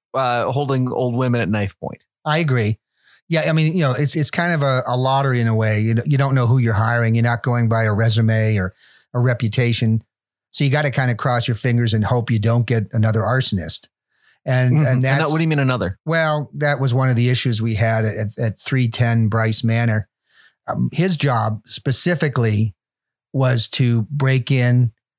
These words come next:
Speaker 2: and, and repaint, uh, the master bedroom, which she had gone with a terrible, like, a lime green. It was hideous.
Speaker 1: Mm-hmm.
Speaker 2: And, uh, his job was only to repaint it, uh, with a much more neutral color,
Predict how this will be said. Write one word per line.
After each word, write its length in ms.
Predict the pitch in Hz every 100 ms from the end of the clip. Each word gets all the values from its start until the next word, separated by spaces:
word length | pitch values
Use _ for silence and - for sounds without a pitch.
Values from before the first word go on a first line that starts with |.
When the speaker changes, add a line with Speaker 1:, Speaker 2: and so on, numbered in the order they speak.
| _ _
Speaker 2:
and, 360 | 120 117 113 110
and 260 | 113 113 110
repaint, 640 | 135 127 127 123 120 - - -
uh, 140 | 117
the 100 | 117
master 360 | 120 120 117 120
bedroom, 440 | 117 120 110 85
which 120 | 95
she 200 | - 127
had 180 | 117 113
gone 240 | 117 117
with 100 | 110
a 60 | 104
terrible, 640 | - 123 123 113 104 90 - _ _ -
like, 120 | 113
a 80 | 113
lime 400 | 120 127 127 113
green. 380 | 113 123 107
It 60 | 87
was 100 | 78
hideous. 540 | 156 151 104 - - - - _ _ _ _
Speaker 1:
Mm-hmm. 300 | 123 113 120 120 -
Speaker 2:
And, 480 | 123 117 110 107 107 110
uh, 160 | 104 -
his 300 | - - 151
job 260 | 147 131 117
was 140 | 117
only 340 | - 135 147 139
to 140 | 127
repaint 520 | 120 127 127 127 127
it, 220 | 123 117 _ _ _ _ _ _
uh, 180 | 107 110
with 140 | 110 113
a 60 |
much 300 | 113 120 123 131
more 140 | 117
neutral 420 | 110 123 127 131 113
color, 460 | - 117 120 127